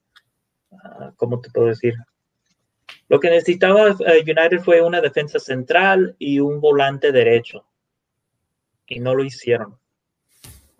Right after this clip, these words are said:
Y ahora yo dudo que lo pueden hacer. Pogba se va a ir, pero, pues,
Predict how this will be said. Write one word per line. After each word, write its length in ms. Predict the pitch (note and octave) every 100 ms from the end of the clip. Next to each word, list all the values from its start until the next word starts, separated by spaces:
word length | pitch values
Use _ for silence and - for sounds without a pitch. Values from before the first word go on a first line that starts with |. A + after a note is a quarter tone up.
| _ _ _
Y 140 | - A#2+
ahora 500 | A2+ A#2+ C3 D3 C#3 B2
yo 280 | C#3 B2+ B2+
dudo 260 | B2+ C3 C#3
que 100 | B2+
lo 160 | A2
pueden 240 | - A#2+ A#2+
hacer. 320 | A2+ A#2 A2 _ _ _ _ _ _ _ -
Pogba 340 | C#3+ D3 D#3
se 180 | D#3 D3
va 120 | C#3
a 60 | C#3+
ir, 280 | D3 D#3 D3+
pero, 260 | C3 B2
pues, 320 | B2 A#2+ A#2+